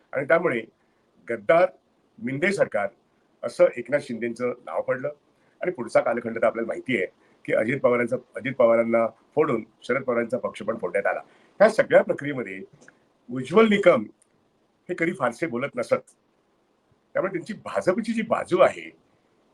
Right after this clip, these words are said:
हे कुठेतरी लक्षात येत होतं. पण उज्ज्वल निकम गेल्या काही वर्षामध्ये त्याचं जे नाव जे झालं ते दाऊद इब्राहिम म्हणजे बॉम्बस्फोटाच्या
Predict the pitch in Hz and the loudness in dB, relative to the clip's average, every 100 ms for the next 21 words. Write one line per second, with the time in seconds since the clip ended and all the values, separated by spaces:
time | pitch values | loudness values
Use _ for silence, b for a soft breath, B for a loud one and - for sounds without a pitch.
0 | _ _ - 208 202 _ 123 170 196 127 | _ _ -6 -6 -6 _ -6 -2 0 -2
1 | - 127 117 107 90 87 _ _ _ _ | 0 -2 0 -6 -8 -14 _ _ _ _
2 | _ _ _ _ - 165 - 117 139 185 | _ _ _ _ 0 0 0 -4 2 2
3 | 160 135 110 107 _ _ _ _ _ 135 | 2 0 -2 -6 _ _ _ _ _ -4
4 | 165 180 170 120 160 151 98 - _ _ | 2 2 2 0 -2 -2 -6 -10 _ _
5 | _ _ _ _ - 147 208 208 196 113 | _ _ _ _ -12 -6 -4 -2 -2 2
6 | 139 180 123 131 - - - _ _ _ | 2 0 -2 -4 -4 -8 -10 _ _ _
7 | _ _ _ - 190 120 120 156 135 127 | _ _ _ -6 0 2 0 0 2 2
8 | 127 120 _ _ _ _ _ _ _ - | 2 -2 _ _ _ _ _ _ _ -8
9 | 120 120 110 120 120 123 123 113 | -4 0 0 -2 -2 0 2 0